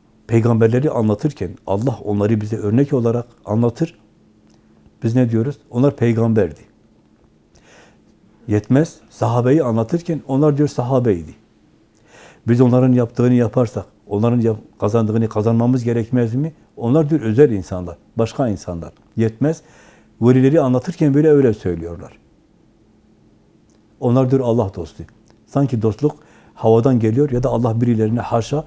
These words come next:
torpil yapıyor, birilerine de zulmediyor gibi söylemiş oluyor.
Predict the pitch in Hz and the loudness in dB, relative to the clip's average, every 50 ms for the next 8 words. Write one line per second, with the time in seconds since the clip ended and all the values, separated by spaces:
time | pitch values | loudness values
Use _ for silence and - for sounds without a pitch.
0 | - - - - - - 107 101 - 135 127 113 110 107 104 - 135 143 139 131 | -10 -20 -20 -8 -2 -2 -2 0 0 -2 -2 -2 -2 -4 -2 0 -2 -2 -2 -2
1 | 113 117 117 110 107 107 107 110 120 123 156 180 180 - _ _ _ - 104 107 | -2 -2 0 0 0 0 0 0 -2 -2 -2 -4 -6 -8 _ _ _ -6 -2 0
2 | 113 107 107 107 107 143 170 151 120 104 95 85 82 - - _ _ _ _ _ | 0 2 2 2 2 2 2 2 2 -2 -4 -6 -8 -14 -18 _ _ _ _ _
3 | _ _ - 110 107 101 92 92 80 - - 85 82 78 80 69 | _ _ -2 -2 0 0 -2 -4 -8 -10 -10 -12 -12 -12 -14 -16